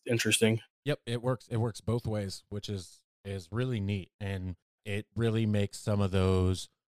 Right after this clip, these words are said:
Speaker 2: War of the Spark Amass guys a lot better than I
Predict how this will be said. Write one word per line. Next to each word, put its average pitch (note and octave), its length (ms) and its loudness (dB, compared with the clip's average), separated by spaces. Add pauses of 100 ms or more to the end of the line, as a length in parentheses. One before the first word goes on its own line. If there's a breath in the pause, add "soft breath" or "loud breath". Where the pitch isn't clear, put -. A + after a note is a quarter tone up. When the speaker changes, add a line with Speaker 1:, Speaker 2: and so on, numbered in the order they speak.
(120)
Speaker 2:
War G#2+ 180 4
of G#2+ 80 4
the F#2+ 80 -2
Spark - 400 -2
Amass F#2+ 500 -2
guys F2+ 540 -6
a G2 80 -6
lot G2 320 -4 (140)
better F2+ 380 -8 (200)
than F2+ 160 -10
I F2 140 -12